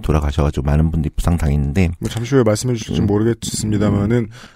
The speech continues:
Speaker 2: 만달레이 같은 도시에는 또 그 외신 기자들이 많이 안 나가 있으니까.
Speaker 1: 뭐 지금은 아예 매-, 외신 기자들이 없죠.
Speaker 2: 네.
Speaker 1: 네.
Speaker 2: 어, 있던 일들이 더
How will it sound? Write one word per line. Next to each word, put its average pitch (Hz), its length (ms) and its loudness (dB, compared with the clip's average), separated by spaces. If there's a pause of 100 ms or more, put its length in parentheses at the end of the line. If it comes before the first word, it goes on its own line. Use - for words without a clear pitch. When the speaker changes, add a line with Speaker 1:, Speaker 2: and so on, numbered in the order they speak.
Speaker 2:
만달레이 151 480 4
같은 139 280 0
도시에는 117 540 0
또 123 340 2
그 101 200 -4
외신 120 320 0
기자들이 147 300 2
많이 135 260 0
안 110 200 -2
나가 156 220 2
있으니까. 107 720 -4 (320)
Speaker 1:
뭐 101 140 -2
지금은 117 440 2
아예 98 200 4
매-, 82 200 2 (120)
외신 92 220 2
기자들이 104 360 0
없죠. - 420 -2 (280)
Speaker 2:
네. 117 400 0
Speaker 1:
네. 85 340 -4 (220)
Speaker 2:
어, 120 280 -4
있던 180 460 0
일들이 147 540 2
더 131 160 -2